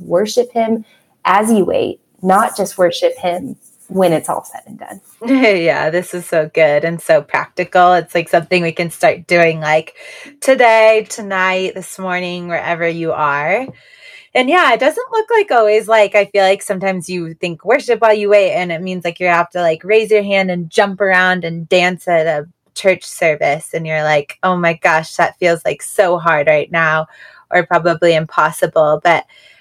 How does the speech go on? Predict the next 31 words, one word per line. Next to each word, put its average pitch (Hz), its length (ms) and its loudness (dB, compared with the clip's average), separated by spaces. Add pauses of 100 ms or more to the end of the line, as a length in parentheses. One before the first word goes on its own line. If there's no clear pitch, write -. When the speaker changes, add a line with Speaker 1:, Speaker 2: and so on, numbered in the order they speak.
(100)
Speaker 2:
um, 170 600 0
maybe, 202 600 2
like, 170 280 2
for 196 100 -4
you, 185 340 0
worshiping 175 560 0
might 165 220 -2
just - 220 -6
look 160 200 -4
like, 143 440 -4
like, 156 340 0 (380)
a 185 120 0
more 175 260 0
intimate 165 600 -4
thing. 151 300 -2
Like, 156 260 -4
maybe 175 240 2
it's 226 200 2
just 262 180 -8
getting 180 280 2
on 170 200 2
your 170 180 0
knees 160 460 -6
and 165 200 -6
quieting 165 680 0
all 156 260 4
of 156 140 0
your 156 180 0
worries 160 640 0
and 151 160 -10
frustrations 160 1120 -6